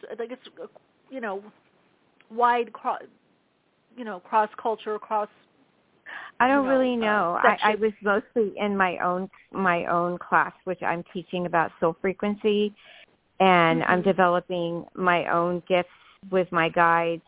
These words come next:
Speaker 2: which are going into numerology, numer-, numerous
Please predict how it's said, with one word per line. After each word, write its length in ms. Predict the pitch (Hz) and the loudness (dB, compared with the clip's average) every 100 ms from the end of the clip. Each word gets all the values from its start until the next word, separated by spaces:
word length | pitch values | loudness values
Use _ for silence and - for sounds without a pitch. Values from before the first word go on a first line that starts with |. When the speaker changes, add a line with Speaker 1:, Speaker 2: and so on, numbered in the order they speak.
| _ - | _ -10
Speaker 2:
which 300 | 180 190 202 | -4 -2 0
are 80 | 180 | 0
going 340 | 185 175 165 | 2 0 -2
into 200 | 165 - | -6 -4
numerology, 960 | 180 180 180 170 165 165 170 - 175 165 - | -4 -2 0 2 4 4 0 -4 -6 -6 -8
numer-, 400 | - 190 208 202 - | -2 2 2 2 -2
numerous 560 | 175 185 190 190 185 | -2 0 2 2 2